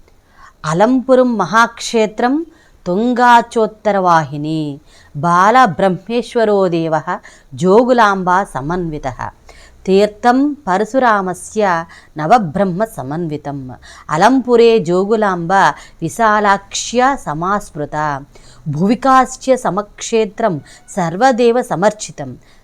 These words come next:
సదానః పాతు సా దేవి లోకానుగ్రహ తత్పర. అలంపురము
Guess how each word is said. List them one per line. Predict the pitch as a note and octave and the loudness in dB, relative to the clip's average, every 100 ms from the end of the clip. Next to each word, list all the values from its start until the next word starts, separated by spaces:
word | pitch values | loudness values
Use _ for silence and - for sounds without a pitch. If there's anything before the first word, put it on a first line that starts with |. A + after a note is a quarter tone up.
| - | -12
సదానః | - D#3+ D#3 G3 A#3 A#3+ A#3+ | -6 -4 0 2 2 2 0
పాతు | A#3+ A#3 A3 A3+ A3+ | 0 4 4 4 0
సా | A3+ G#3+ G3 | 0 2 2
దేవి | F3 F3+ D#3+ D3 F#3+ D#4+ F#4+ - - D3 | 0 -2 -2 -2 -2 -2 -2 -10 -14 -2
లోకానుగ్రహ | E3+ A#3 B3 G#3 F3+ F3+ G3+ D3 D3 A3+ | 2 2 2 0 0 0 -4 -6 -4 -4
తత్పర. | - D#3+ - - - B2+ B2 C#3 D3 B2 B2 _ _ - - _ - - C#3+ | -4 -8 -8 -16 -12 -10 -8 -6 -8 -10 -18 _ _ -20 -20 _ -20 -16 -10
అలంపురము | C#3+ F#3 F3+ G#3 A3 E3+ C#3 | -6 -4 0 2 2 0 -4